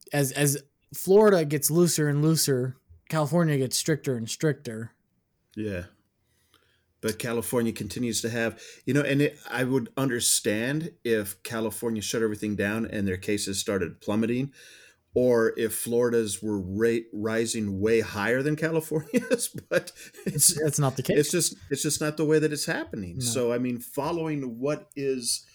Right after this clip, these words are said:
Speaker 2: on the website of all the different covid cases, it's just, it doesn't seem to make sense. I, I just don't understand it. And I'm not trying to uh, like, get on any side politically or
Speaker 1: Mm-hmm.
Speaker 2: science versus non-science or anything like that. I'm just strictly looking at the numbers. It makes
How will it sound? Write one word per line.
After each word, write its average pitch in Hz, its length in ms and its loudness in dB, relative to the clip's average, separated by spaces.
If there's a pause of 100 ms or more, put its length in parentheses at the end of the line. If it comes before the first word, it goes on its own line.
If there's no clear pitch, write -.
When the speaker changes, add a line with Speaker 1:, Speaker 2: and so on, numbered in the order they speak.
(640)
Speaker 2:
on 135 300 -2
the 117 100 -4
website 117 720 0
of 101 160 -6
all 107 160 -4
the 110 100 -8
different 107 280 -10
covid 101 260 -6
cases, 113 480 -6
it's 95 120 -8
just, - 460 -4 (220)
it 98 160 -8
doesn't 117 340 -4
seem 113 800 -2 (720)
to 101 100 -6
make 101 220 0
sense. - 420 0
I, 87 120 -4 (140)
I 98 80 -2
just 98 220 -4
don't 101 160 0
understand 87 540 -4
it. - 100 -10
And 90 80 -6
I'm 92 100 -2
not 101 140 -2
trying 101 280 -2
to 95 180 -2 (580)
uh, - 180 -14
like, 87 300 -6
get 107 160 0
on 95 260 -2
any 107 280 0
side 104 640 0
politically 123 760 -2
or 95 260 0
Speaker 1:
Mm-hmm. 113 40 0
Speaker 2:
science 113 540 2
versus 104 420 -2
non-science 113 580 0
or 113 60 -2
anything 117 220 -2
like 101 120 -2
that. 131 120 0
I'm 110 100 -2
just - 180 0
strictly 131 480 -4
looking 113 260 -4
at 98 100 -6
the 95 80 -4
numbers. 113 400 -2
It - 80 -10
makes - 420 -4